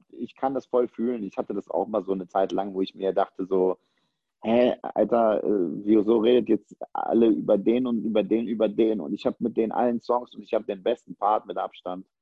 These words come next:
Und das haben mir auch nur Rapper gesagt und, äh, und die Audience nicht so krass. Ich meine, ich hab immer noch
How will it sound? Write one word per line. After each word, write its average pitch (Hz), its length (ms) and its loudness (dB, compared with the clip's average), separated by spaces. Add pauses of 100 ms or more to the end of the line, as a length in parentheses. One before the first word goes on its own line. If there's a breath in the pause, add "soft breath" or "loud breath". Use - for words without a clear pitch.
(720)
Und 104 200 -4
das 101 160 -2
haben 117 140 2
mir 117 140 4
auch - 160 2
nur 110 220 4
Rapper 117 260 2
gesagt 85 500 -4 (240)
und, 85 320 -10
äh, 87 440 0 (160)
und 90 240 -6
die - 100 0
Audience 101 480 0
nicht - 160 -6
so 92 100 -4
krass. - 340 -4
Ich - 80 -18
meine, 98 240 -6
ich - 200 -8
hab 90 80 -6
immer 92 200 -6
noch 90 120 -4